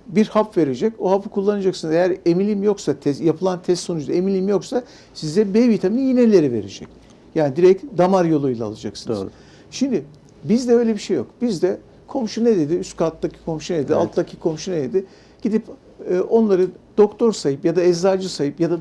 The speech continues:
Speaker 1: semtteki eczacı ne dedi? Bir de öyle bir şey var yani.
Speaker 2: Doğru.
Speaker 1: Eczacıya gidiyor, diyor ki, yani hekim yerine koyuyor onu, diyor ki, "Benim şöyle bir sorunum var, ne yapmalıyım?" Şimdi eczacı söylese bir türlü, söylemese başka türlü. Şimdi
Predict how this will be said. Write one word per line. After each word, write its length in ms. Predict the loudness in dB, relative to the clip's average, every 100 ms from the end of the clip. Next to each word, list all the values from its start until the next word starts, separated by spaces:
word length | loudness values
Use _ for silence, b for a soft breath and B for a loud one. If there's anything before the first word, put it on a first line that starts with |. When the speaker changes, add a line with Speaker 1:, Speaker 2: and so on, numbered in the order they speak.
| -6
Speaker 1:
semtteki 540 | -8 -6 -2 -4 0
eczacı 460 | 0 2 2 0 0
ne 100 | -2
dedi? 200 | -2 -2
Bir 80 | 0
de 60 |
öyle 260 | 2 2 0
bir 60 | 0
şey 160 | 0
var 160 | 0 -4
yani. 120 | -8
Speaker 2:
Doğru. 240 | -6 -6 -10 B B B
Speaker 1:
Eczacıya 480 | 2 6 4 4 2
gidiyor, 300 | 2 0 0
diyor 140 | -2
ki, 180 | 0 -2 B B B B B -10
yani 220 | -4 -2 -2
hekim 240 | -2 4
yerine 240 | 4 4
koyuyor 380 | 0 -2 -4 -4
onu, 80 | -4
diyor 140 | -4
ki, 140 | -4 -4
"Benim 220 | -4 -4
şöyle 260 | 0 2 2
bir 60 |
sorunum 380 | -2 -4 -2 -4
var, 160 | -2 0
ne 40 |
yapmalıyım?" 460 | 0 -2 -8 -10 -14 _
Şimdi 240 | -12 -8 -4
eczacı 500 | -2 -2 -4 -4 -6
söylese 480 | 0 2 0 -6 -8
bir 40 |
türlü, 420 | -8 -6 -4 -4 -6
söylemese 580 | -6 -4 -2 -4 -6 -6
başka 260 | -6 -8 -12
türlü. 200 | -12 -20 -20 _ -20 -20 -20 _ _ _ -20 -20
Şimdi 260 | -8 -6